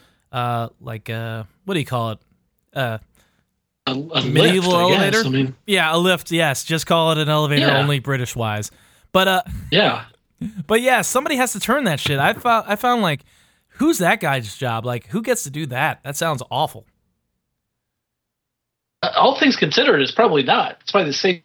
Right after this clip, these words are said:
Speaker 2: safest job at the wall.
Speaker 1: I don't know.
Speaker 2: Um,
Speaker 1: You could
Speaker 2: but
Speaker 1: probably
Speaker 2: yeah,
Speaker 1: be,
Speaker 2: that,
Speaker 1: like, cooking
Speaker 2: I
Speaker 1: beets
Speaker 2: thought
Speaker 1: or something.
Speaker 2: Sure. This, well, then you might get food poisoning. This was a cool scene, I thought, because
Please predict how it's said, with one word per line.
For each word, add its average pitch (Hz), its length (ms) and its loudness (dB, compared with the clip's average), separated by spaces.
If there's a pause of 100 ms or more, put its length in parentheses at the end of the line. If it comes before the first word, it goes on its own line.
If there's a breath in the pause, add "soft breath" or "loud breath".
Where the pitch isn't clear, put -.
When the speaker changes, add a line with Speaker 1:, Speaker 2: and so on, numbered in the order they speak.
(280)
Speaker 2:
safest - 280 -6
job 170 300 2
at 147 80 0
the 143 80 2
wall. 175 420 2 (640)
Speaker 1:
I 131 280 0
don't 123 80 -2
know. 170 280 6
Speaker 2:
Um, 135 40 0
Speaker 1:
You 170 100 0
could 196 120 -4
Speaker 2:
but 220 80 4
Speaker 1:
probably 220 140 6
Speaker 2:
yeah, 269 100 4
Speaker 1:
be, 196 60 2
Speaker 2:
that, 220 60 6
Speaker 1:
like, - 120 2
cooking 175 360 -2
Speaker 2:
I 220 80 4
Speaker 1:
beets 156 80 -2
Speaker 2:
thought 160 140 0
Speaker 1:
or 123 40 -10
something. 117 480 -6 (1900)
Speaker 2:
Sure. - 360 -4 (460)
This, 240 160 -2
well, 202 200 2
then 190 140 0
you 208 80 -4
might 190 140 0
get 143 180 -6 (140)
food 240 240 -6
poisoning. 139 460 -8 (140)
This 262 200 0
was 294 140 2
a 220 100 2
cool 202 240 0
scene, 147 320 0
I 147 220 -4
thought, 139 320 0
because 143 480 0